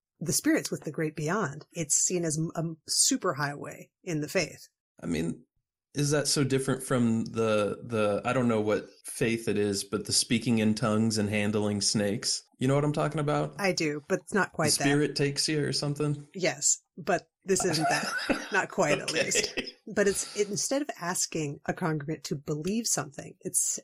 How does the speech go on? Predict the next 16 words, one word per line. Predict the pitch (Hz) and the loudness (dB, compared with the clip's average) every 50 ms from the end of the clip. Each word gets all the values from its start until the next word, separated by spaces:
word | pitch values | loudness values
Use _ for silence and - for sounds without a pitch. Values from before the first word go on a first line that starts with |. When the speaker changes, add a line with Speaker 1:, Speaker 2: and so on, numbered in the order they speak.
| _ _ _ | _ _ _
Speaker 1:
saying, | - - 226 202 196 190 185 185 - _ - | 0 0 2 2 2 0 -2 -4 -6 _ -10
"Come | - - 247 240 | -6 -4 -4 -2
experience | - - - - - - - 185 170 165 165 151 139 - - - - | 0 2 4 4 4 4 2 0 0 0 0 -2 -4 -4 -6 -6 -6
it." | - - - _ _ _ - | -6 -8 -10 _ _ _ -6
And | 165 160 156 156 | -4 -2 -2 -2
Speaker 2:
Witness. | - - - 101 95 92 90 - - - - - - - _ _ - - | -2 -2 -2 -4 -4 -6 -6 -6 -4 -4 -4 -4 -6 -10 _ _ -2 -2
Speaker 1:
it's | 190 185 - | -2 -2 -2
promoting | - - 208 190 185 185 185 196 180 | -4 -2 0 0 2 2 2 2 0
this | 170 156 170 | 0 -2 -4
radical | 156 156 147 151 160 175 - - 175 156 156 | -4 -4 -4 -2 -2 -4 -4 -4 -2 -2 -2
individualism | 151 147 143 139 147 143 139 156 143 143 139 131 139 135 131 | -2 -2 -2 -2 -2 -2 -2 -2 -2 -2 -2 -2 -4 -6 -8
of | 139 - | -8 -12
faith. | - - 247 214 151 - - - - _ _ | -8 -6 -6 -6 -6 -8 -12 -18 -20 _ _
So, | - - - 180 151 143 - - _ _ _ _ _ _ - | 0 2 2 2 2 0 -2 -6 _ _ _ _ _ _ -10
I | - 170 | -8 -8
quote, | 143 - - 175 151 143 143 - | -8 -6 -4 -4 -4 -4 -4 -8